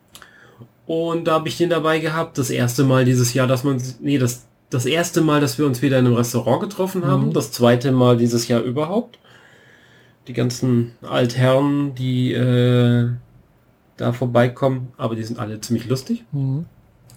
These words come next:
Speaker 1: Und danach war ich, äh, weil ich eingeladen wurde, speziell auf dem Stammtisch der Furries.
Speaker 2: Mhm.
Speaker 1: Furries Stuttgart,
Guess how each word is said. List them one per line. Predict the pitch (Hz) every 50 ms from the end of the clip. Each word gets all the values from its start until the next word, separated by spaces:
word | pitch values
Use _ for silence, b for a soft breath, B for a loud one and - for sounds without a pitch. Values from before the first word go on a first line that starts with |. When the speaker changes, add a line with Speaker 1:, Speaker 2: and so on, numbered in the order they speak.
| _ _ -
Speaker 1:
Und | 143 139 151
danach | 135 127 127 131 165 196 196 -
war | 156 151 156 156 147
ich, | 139 147 151 147 - - - 135
äh, | 135 147 147 143 131
weil | 131 135 127
ich | 123 -
eingeladen | 131 139 170 185 185 156 127 113 113 117 120 117 113
wurde, | 107 104 107 110 117 117
speziell | - - 117 117 - - 107 101 110 160 190 - B B B B B B B B B B B B B B B B B B
auf | - 123 - 135 - -
dem | - 151 147 151 139
Stammtisch | 123 - 120 123 165 - - 175 156 135 -
der | - 147 -
Furries. | - - - 180 214 214 156 120 104 95 98 - - 143 139 135
Speaker 2:
Mhm. | 139 151 165 - _ _ _ _ _ _ _ _ _ _ - _ _ - -
Speaker 1:
Furries | - - 143 147 147 147 139 123 -
Stuttgart, | - - 165 160 - - 120 113 104 98 98 - - -